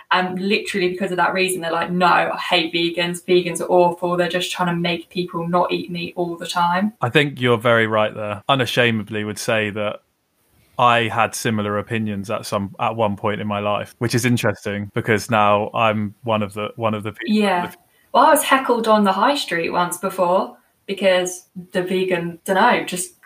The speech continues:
Speaker 1: grabbed me and my friend and started telling us that we shouldn't be eating meat and we should be vegan. And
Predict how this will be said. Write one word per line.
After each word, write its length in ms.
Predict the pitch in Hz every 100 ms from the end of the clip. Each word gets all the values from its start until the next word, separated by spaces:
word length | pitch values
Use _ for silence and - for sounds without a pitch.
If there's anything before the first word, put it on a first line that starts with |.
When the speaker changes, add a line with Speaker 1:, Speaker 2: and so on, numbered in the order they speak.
| -
Speaker 1:
grabbed 460 | 196 202 202 -
me 180 | 190 185
and 80 | 185
my 100 | 180
friend 340 | 180 202 190 175
and 100 | 180
started 360 | 202 180 165 -
telling 300 | 196 185 180
us 140 | 185
that 120 | 185
we 80 | 180
shouldn't 260 | - 196 185
be 40 |
eating 420 | 185 185 185 180
meat 220 | 190 190 185
and 80 |
we 80 | 175
should 300 | - 202 185
be 100 | 185
vegan. 500 | 180 180 185 185 180
And 220 | 175 170